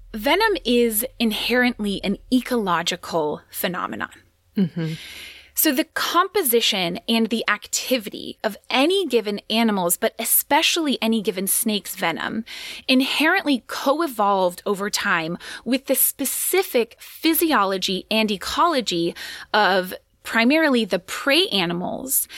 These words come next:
Speaker 1: that this venom is being used to, you know, assist in eating,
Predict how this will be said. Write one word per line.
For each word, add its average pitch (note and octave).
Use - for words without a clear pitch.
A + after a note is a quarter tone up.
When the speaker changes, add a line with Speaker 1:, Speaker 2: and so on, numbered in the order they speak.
Speaker 1:
that G3+
this A3
venom G3+
is G#3+
being G3
used F#3
to, A3+
you G#3
know, F3
assist -
in F3+
eating, D3+